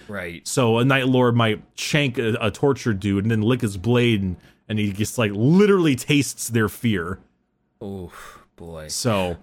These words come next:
Speaker 1: But any Space Marine can do that, right? It's not like it's exclusive to the Night Lords. So any Space Marine could theoretically go all Cannibal Corpse and have
Speaker 2: Oh,
Speaker 1: the
Speaker 2: yeah.
Speaker 1: same effect.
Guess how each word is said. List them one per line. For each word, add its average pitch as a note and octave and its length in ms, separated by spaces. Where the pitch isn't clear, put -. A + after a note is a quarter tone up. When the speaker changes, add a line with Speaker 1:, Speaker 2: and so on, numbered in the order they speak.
Speaker 1:
But G3 160
any A#3 200
Space C3+ 380
Marine G2 160
can G2+ 140
do E3+ 140
that, A#2 140
right? G#2+ 140
It's C3+ 120
not D#3+ 160
like C3 180
it's A#2 140
exclusive B2 720
to G2 80
the F2 100
Night G#2+ 300
Lords. D#2+ 240
So C3 220
any E3+ 200
Space C#3 460
Marine A2+ 220
could A#2+ 420
theoretically A2 680
go G#2 260
all G2 180
Cannibal A2 460
Corpse E2+ 580
and F#2 540
have B2+ 220
Speaker 2:
Oh, B3+ 120
Speaker 1:
the F#3 40
Speaker 2:
yeah. D#3 220
Speaker 1:
same D2 80
effect. - 420